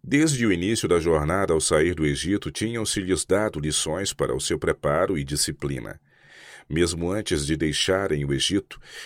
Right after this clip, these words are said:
tinha-se levado a efeito uma organização temporária, e o povo foi distribuído em grupos, sob chefes designados. No Sinai, completaram-se os arranjos para a organização.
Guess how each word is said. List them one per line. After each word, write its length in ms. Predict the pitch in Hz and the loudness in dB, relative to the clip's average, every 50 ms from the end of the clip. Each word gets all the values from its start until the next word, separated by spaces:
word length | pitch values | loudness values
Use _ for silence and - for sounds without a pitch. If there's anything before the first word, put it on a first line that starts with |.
| - _ | -16 _
tinha-se 400 | - - 117 117 123 127 - - 113 | -4 -4 -2 0 0 0 0 0 2
levado 400 | 110 95 80 101 107 110 92 80 | 0 0 2 2 2 2 4 2
a 40 | |
efeito 460 | 78 76 - - 95 98 98 - - 82 | 2 2 2 4 4 4 4 0 -4 -4
uma 160 | 76 71 67 | -2 -2 0
organização 760 | 73 90 98 98 82 80 73 73 71 71 67 - - - 87 | 0 0 0 0 0 0 0 0 -2 -2 -2 -2 -2 -2 -2
temporária, 760 | 87 - 85 78 - 78 73 69 76 80 76 67 53 53 - - _ _ - - - _ - | -2 -4 -4 -2 0 0 0 2 2 0 0 0 -2 -6 -12 -12 _ _ -20 -20 -20 _ -4
e 80 | 85 87 | -4 -4
o 60 | 82 | -4
povo 360 | - - 87 90 95 107 - | -4 -4 0 0 0 0 -2
foi 200 | - - - 78 | -6 -4 -4 -2
distribuído 760 | 71 73 - - - 85 76 69 67 64 69 76 87 - 76 | -2 -4 -6 -6 -6 -8 -8 -8 -8 -8 -6 -6 -4 -4 -4
em 80 | 69 69 | -4 -4
grupos, 600 | - 71 82 95 98 - - 110 - - - - - - _ - | -4 -4 -4 -4 -4 -4 -4 -2 -2 -2 -2 -4 -8 -20 _ -8
sob 300 | - - - - 69 67 | -6 -2 -2 -2 -2 -2
chefes 500 | - - 110 110 123 120 - 78 67 - | -2 2 2 2 2 2 -2 -4 -6 -2
designados. 880 | - 78 71 73 71 65 71 67 62 57 57 - - - - - - _ _ _ _ _ _ _ _ _ - | -2 0 0 0 0 -2 -2 -2 -2 -4 -6 -4 -2 -2 -2 -2 -2 _ _ _ _ _ _ _ _ _ -6
No 320 | 87 85 85 82 80 78 | -4 -4 0 2 2 2
Sinai, 420 | 73 - 135 123 110 82 78 90 92 | 2 4 2 2 2 0 0 -2 -2
completaram-se 880 | - - 107 - 104 90 - - 110 107 104 95 82 76 - - 80 | -2 -4 -2 2 2 2 2 2 0 2 2 0 0 0 -2 0 0
os 140 | 76 73 78 | 0 2 2
arranjos 540 | 78 73 71 - 82 92 98 82 78 - - | 2 2 2 -2 -4 -4 -4 -4 -4 -6 -2
para 240 | - 78 73 71 71 | 0 0 0 2 2
a 60 | 76 | 2
organização. 840 | 82 80 - - 76 71 73 71 - 78 71 - - - 53 52 - | 0 0 0 0 0 0 2 0 0 2 2 0 0 0 -4 -8 -10